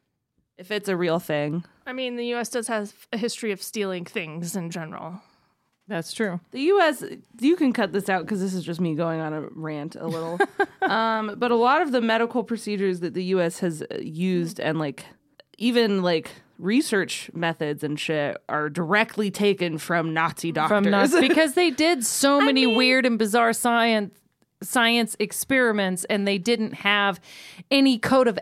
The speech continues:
Speaker 3: ethics that they had to follow.
Speaker 2: Right.
Speaker 3: So now we have this code of ethics that we should be following, that we have to follow. So there's certain things we can't do, but we can still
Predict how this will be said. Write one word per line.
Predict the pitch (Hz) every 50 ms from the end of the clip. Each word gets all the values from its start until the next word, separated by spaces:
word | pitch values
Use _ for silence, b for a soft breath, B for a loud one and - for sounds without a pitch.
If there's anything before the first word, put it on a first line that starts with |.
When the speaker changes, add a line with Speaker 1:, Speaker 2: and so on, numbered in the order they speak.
| -
Speaker 3:
ethics | 208 220 226 - 233 196 - -
that | - 196 190 196
they | 202 190 180
had | 180 180 160
to | 160 156
follow. | - - 208 190 185 185 185 170 165 160 160 240
Speaker 2:
Right. | 240 220 214 214 202 - - -
Speaker 3:
So | - 247
now | 240 233 233 233 254 285 294
we | 262 262 262 285
have | 262 254 233 202
this | 190 208 202
code | - - 247 220
of | 202 175 -
ethics | - 302 - - - 220 - - -
that | 226 196
we | 240 247
should | 220 - - 453 427 277
be | 302 226
following, | - 196 175 147 147 156 156 156 156 165 185 196 - - -
that | 202 202 - 180
we | 214 214 202
have | 202 190 175 -
to | - 185
follow. | - - 190 175 175 175 175 170 170 170 175 180 - -
So | - - - 226 196 170
there's | 165 208 208 202
certain | - 277 277 214 226
things | 226 226 214 180 180
we | 190
can't | - - 254 269 269 220
do, | 185 185 180 165 165
but | 151 147 180 180 175 -
we | 160 170 180 160
can | - - 220 220
still | 220 - - 240 220 202 175 165